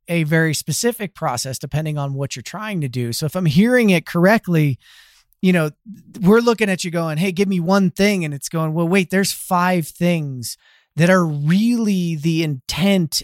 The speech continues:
and are encapsulating the design that we want to communicate." And so you've got a lot of that going on, if I'm hearing that right. And I love to hear the tangent on, you know, how is V R impacted?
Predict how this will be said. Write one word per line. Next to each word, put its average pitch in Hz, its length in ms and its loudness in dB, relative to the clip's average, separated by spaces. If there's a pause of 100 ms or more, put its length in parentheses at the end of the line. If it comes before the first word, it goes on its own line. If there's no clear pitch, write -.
and 151 440 0 (460)
are 165 400 4
encapsulating 180 1120 -2
the 147 60 -6
design 156 680 -2
that 147 120 -8
we 156 160 -2
want 151 460 -4
to 156 400 -4
communicate." 151 1000 -2 (1080)
And 165 140 2
so 190 100 2
you've 190 240 4
got 208 260 4
a 220 40 0
lot 180 300 2
of 151 120 -6
that 151 240 -4
going 151 320 -2
on, 160 220 0
if - 120 -10
I'm 151 140 -8
hearing 147 320 -4
that 135 160 -8
right. 165 260 0
And 170 120 -4
I 175 80 0
love 226 320 0
to 190 80 -4
hear 165 200 -4
the 151 120 -8
tangent 151 480 -6
on, 143 560 -2
you 160 100 0
know, 143 120 0
how 160 280 2
is 135 140 0
V 147 240 -2
R 139 420 0 (160)
impacted? 135 800 0